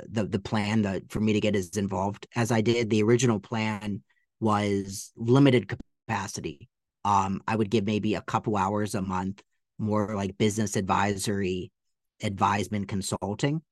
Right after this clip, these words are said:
and quickly realized that somehow my B two B sales skill set somehow was correlating to the, the sales and the marketing side.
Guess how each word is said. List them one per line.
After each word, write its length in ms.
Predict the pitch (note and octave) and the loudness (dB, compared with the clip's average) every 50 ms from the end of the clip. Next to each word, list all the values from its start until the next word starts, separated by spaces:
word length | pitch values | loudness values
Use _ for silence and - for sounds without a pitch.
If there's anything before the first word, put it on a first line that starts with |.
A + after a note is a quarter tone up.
| _ _ _ _ _ _ _ _ - | _ _ _ _ _ _ _ _ -6
and 580 | - A2+ A2+ A2 G#2+ G#2 G#2 G2+ G2 F#2+ F2 - - _ _ _ - - - _ _ _ _ _ _ _ - | -6 -4 -2 -2 0 0 2 2 2 0 0 -4 -8 _ _ _ -20 -20 -20 _ _ _ _ _ _ _ -16
quickly 560 | - - - C3+ B2+ B2+ - - B2 A#2 G#2+ | -2 4 6 6 6 6 6 6 6 6 6
realized 580 | G2+ G#2+ A2 A#2 A2+ A2 A2 G#2 G#2 G#2 G2+ G2+ | 6 4 4 4 4 2 2 2 0 0 -2 -4
that 140 | G#2 G2+ F#2+ | -4 -6 -6
somehow 480 | - - - A#2 A2+ A#2 A#2 A2 A2 | -4 0 2 2 2 2 2 2 2
my 460 | G#2+ G2+ G2+ G2+ G#2 G#2 G#2 G#2 G2 F2+ - _ _ _ _ _ - A2+ | 2 2 2 2 2 0 0 0 -2 -4 -8 _ _ _ _ _ -12 -6
B 200 | G#2+ A2 A2+ A#2+ | 0 4 4 6
two 60 | A2+ G#2+ | 6 4
B 200 | F#2+ A#2 G#2+ G2 | 4 2 0 0
sales 540 | G2 - - A2 A2 A2+ A2 G2+ G2+ F#2+ | -2 -6 -6 -6 -6 -4 -6 -6 -8 -10
skill 300 | - - - A2+ G2+ G#2 | -10 -8 -4 -2 -2 -2
set 360 | A2 - - C#3+ C#3 D3 C#3+ - _ _ _ _ _ _ _ _ | -2 -2 2 2 2 2 2 -2 _ _ _ _ _ _ _ _
somehow 520 | - - - - C3 C3 C3 C3+ B2 A#2+ | -14 -4 0 2 4 4 6 6 6 4
was 200 | A2+ A2 A2 G2+ | 4 2 0 -4
correlating 880 | - - - - B2 B2+ A#2+ A2+ A2 A2 G#2 G#2+ G2+ G#2 G2+ G2+ G2+ F#2 | -6 -8 -4 -2 0 0 0 -2 -2 -4 -4 -4 -4 -6 -6 -6 -8 -8
to 140 | - - F#2+ | -8 -6 -6
the, 260 | F#2 F#2 F#2 E2+ B1 | -4 -4 -6 -6 -6
the 120 | C2+ G2+ F#2+ | -6 -8 -8
sales 340 | - - A2 G#2+ G#2 G#2 G2+ | -6 -6 -4 -4 -4 -4 -4
and 100 | G2+ F#2 | -4 -6
the 60 | F2+ | -6
marketing 460 | F2 E2+ F2 G2 - - A#1 B1 B1 | -6 -6 -6 -6 -8 -10 -10 -12 -12
side. 400 | - - - A1+ A1 A1 - - | -14 -12 -12 -12 -12 -16 -20 -20